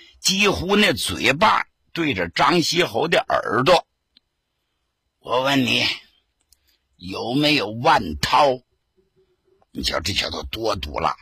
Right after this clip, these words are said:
这往上给引呢。张锡侯就一愣，心说话：“我的娘，跟万涛能沾上边儿吗？”其实这杨国茂也没这回事儿，这是打的我没辙了。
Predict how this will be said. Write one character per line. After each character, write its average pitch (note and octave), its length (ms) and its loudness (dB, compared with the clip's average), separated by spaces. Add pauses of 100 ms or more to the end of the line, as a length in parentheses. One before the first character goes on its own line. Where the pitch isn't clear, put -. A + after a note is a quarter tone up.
这 - 100 -10
往 G#2 220 0
上 G2+ 160 0
给 F#2 100 -4
引 G2 180 -6 (120)
呢。 - 160 -20 (1300)
张 D3+ 300 0
锡 F3 200 0
侯 D#3+ 260 -2
就 E3 120 -2
一 D3+ 200 -4
愣， F#3+ 280 2 (360)
心 E3 340 -4
说 E3 180 0
话 E3+ 220 2
：“我 E3 300 0
的 E3 180 -4
娘， G#2+ 320 -2 (1040)
跟 F#3 240 0
万 F#3+ 320 4
涛 G#3 340 4
能 E3 280 2
沾 C#3+ 340 4
上 A#2+ 200 -2
边 A2 180 -2
儿 G2+ 160 -2
吗？” G2+ 160 -8 (680)
其 G#3 300 4
实 G#3 340 4 (300)
这 G#3 140 -4
杨 G3+ 320 2
国 A3 180 4
茂 B3 420 6
也 D3+ 160 4
没 D3 220 2
这 D#3 180 2
回 C3+ 220 0
事 C3+ 100 0
儿， C3 360 -2 (120)
这 A3 140 -6
是 G3+ 160 -6
打 - 320 -2
的 G#3 140 -6
我 D#3 180 0
没 G#3 260 -2
辙 F#3 360 0
了。 A3 200 -6